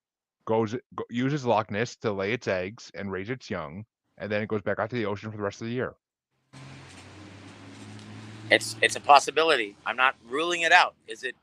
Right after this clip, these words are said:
Speaker 2: is it for sure? Who knows? Who knows? Like, the Loch Ness one never got me that much, only because it was such a weird, blurry photo. I wish it was more like, you know, the video we saw of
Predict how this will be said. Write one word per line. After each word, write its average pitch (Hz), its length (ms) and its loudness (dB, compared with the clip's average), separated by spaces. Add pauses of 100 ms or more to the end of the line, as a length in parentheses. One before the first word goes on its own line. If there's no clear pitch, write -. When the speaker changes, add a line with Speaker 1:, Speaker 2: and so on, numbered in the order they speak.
(120)
Speaker 2:
is 113 160 -12
it 123 160 -18
for 127 120 -8
sure? 190 400 -6 (460)
Who 180 100 -8
knows? 190 480 -2 (1300)
Who 156 140 -6
knows? 135 400 -4
Like, 165 180 2
the 196 100 0
Loch 233 240 6
Ness 233 220 -4
one 180 240 -6
never 165 260 -2
got 135 300 2
me 135 200 -8
that 143 200 2
much, 160 300 -2
only 175 200 -8
because 160 340 -6
it 139 40 -10
was 131 100 -10
such - 220 -10
a 196 60 -4
weird, 131 480 0
blurry 131 320 0
photo. 110 400 -4 (440)
I 107 40 -2
wish 151 200 -2
it 185 80 -2
was 147 220 -4
more 143 220 0
like, 127 320 6
you 127 120 -4
know, 113 220 0
the 113 120 -8
video 135 360 0
we 110 140 -6
saw 104 400 2
of 101 120 -4